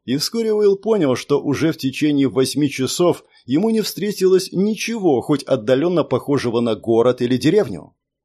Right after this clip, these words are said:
Вместо этого Ворон видел лишь руины, заброшенные, забытые в реке времени признаки того, что давным-давно здесь кто-то жил. Всё поглотила природа,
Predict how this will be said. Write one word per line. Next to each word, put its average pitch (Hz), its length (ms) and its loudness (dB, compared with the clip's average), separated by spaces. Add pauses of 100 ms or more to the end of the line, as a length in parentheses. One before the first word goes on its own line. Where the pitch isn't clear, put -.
(420)
Вместо 233 520 2
этого 202 540 2
Ворон 185 360 2
видел 160 460 0
лишь 139 280 0
руины, 107 680 -4 (120)
заброшенные, 156 840 2
забытые 131 500 2
в 117 60 -2
реке 131 220 0
времени 139 360 2
признаки 127 520 0
того, 131 300 4
что 127 240 -4
давным-давно 160 1000 2
здесь 107 360 0
кто-то 127 340 0
жил. 67 320 -10 (220)
Всё - 320 -4
поглотила 135 640 0
природа, 165 680 2